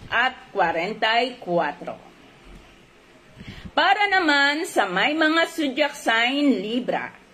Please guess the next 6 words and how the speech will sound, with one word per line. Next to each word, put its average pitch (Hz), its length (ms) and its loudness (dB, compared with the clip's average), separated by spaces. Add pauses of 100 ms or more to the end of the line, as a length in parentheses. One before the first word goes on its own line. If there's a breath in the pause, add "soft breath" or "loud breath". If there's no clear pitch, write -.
(400 loud breath)
Setyembre 330 800 2
twenty-tres 254 920 0
hanggang 180 360 0
Oktubre 254 600 4
twenty-tres, 262 960 2
Libra. 180 560 -6